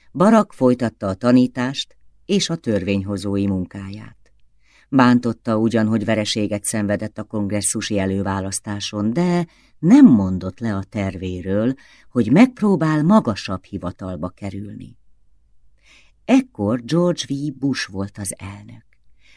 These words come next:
Az ország már megszenvedte a szeptember tizenegyedikei terrortámadás okozta sokkot és tragédiát.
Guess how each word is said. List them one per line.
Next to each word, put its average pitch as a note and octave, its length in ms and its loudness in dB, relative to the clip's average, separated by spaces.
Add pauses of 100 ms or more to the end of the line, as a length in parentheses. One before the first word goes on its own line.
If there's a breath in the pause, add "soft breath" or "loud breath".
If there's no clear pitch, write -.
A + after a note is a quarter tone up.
(260 soft breath)
Az C3+ 300 0
ország C3+ 560 2
már C3 280 0
megszenvedte A2 840 0
a G#2+ 80 -4
szeptember G#2 640 -2
tizenegyedikei G2 1000 -6
terrortámadás G2+ 1000 -6
okozta G#2 460 -8
sokkot C3 560 -8
és - 220 -10
tragédiát. G2 1040 -12